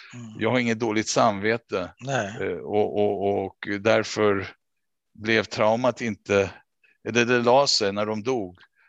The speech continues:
Speaker 2: så la det sig ganska snabbt, för jag visste att jag har gjort allt, va? När,
Speaker 1: Ja.
Speaker 2: när han låg på palliativa avdelningen där andra gången,
Speaker 1: Aha.
Speaker 2: när jag visste att det går liksom, det finns inget att göra, så anställde jag liksom <clears throat> tre, fyra ungerska,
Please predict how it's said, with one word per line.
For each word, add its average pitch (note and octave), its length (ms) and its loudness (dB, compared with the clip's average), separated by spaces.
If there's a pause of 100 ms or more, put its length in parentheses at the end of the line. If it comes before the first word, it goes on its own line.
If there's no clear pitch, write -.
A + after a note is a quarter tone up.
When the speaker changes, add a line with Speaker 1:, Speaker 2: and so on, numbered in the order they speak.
(160)
Speaker 2:
så - 180 0
la A2 300 4
det A2 200 -4
sig G#2+ 220 -2
ganska G#2 380 -2
snabbt, F#2+ 300 0
för - 80 -8
jag G2+ 100 2
visste A2 360 -2
att F2+ 120 -4
jag G2+ 60 -4
har G#2+ 100 0
gjort G#2 220 -8
allt, F#2 340 0 (180)
va? E2 180 -6
När, G#2 200 4
Speaker 1:
Ja. G#2 60 2
Speaker 2:
när A2 140 4
han A2+ 120 2
låg A2 180 -2
på A#2+ 100 -2
palliativa A#2+ 580 0
avdelningen G#2+ 540 -2
där G2 220 0 (340)
andra A#2+ 400 2
gången, F#2 540 -4 (280)
Speaker 1:
Aha. G2+ 240 -8
Speaker 2:
när G#2 60 2
jag G#2+ 80 4
visste A2+ 340 2
att G2 120 0
det G#2 60 -6
går G2+ 200 -4
liksom, F#2 340 -6
det G#2 100 -4
finns F#2 300 -4
inget G2+ 260 -6
att G2+ 60 -4
göra, G2+ 400 0 (460)
så - 180 -2
anställde A#2 580 2
jag A2+ 140 4
liksom G#2 340 -4 (200)
<clears throat> A#2 240 -6
tre, A2 180 2
fyra G#2 340 2
ungerska, G2+ 680 0